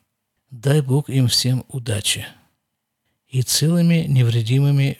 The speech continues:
вернуться домой. И, и вот такая ещё идея. Я, по-моему, её озвучивал уже много раз.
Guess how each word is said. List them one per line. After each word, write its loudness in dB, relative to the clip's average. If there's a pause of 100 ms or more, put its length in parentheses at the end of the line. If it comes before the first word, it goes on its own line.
(100)
вернуться -4
домой. -6 (1700)
И, 0
и 2
вот -2
такая 0
ещё 0
идея. 0
Я, 2
по-моему, 2
её 4
озвучивал 0
уже -2
много -2
раз. -8